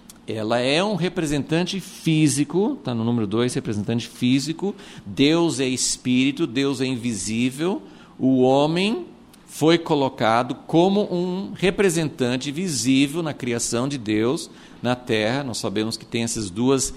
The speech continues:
áreas, né, essas duas esferas, tem o céu e a terra, céu no sentido do lugar onde Deus está, e tem a terra, e tem diferenças entre os dois lugares, né?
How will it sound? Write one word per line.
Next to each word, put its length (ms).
áreas, 600
né, 80
essas 220
duas 220
esferas, 520
tem 140
o 60
céu 640
e 140
a 60
terra, 680
céu 640
no 300
sentido 420
do 60
lugar 260
onde 200
Deus 260
está, 520
e 80
tem 300
a 60
terra, 640
e 240
tem 400
diferenças 960
entre 300
os 160
dois 360
lugares, 680
né? 200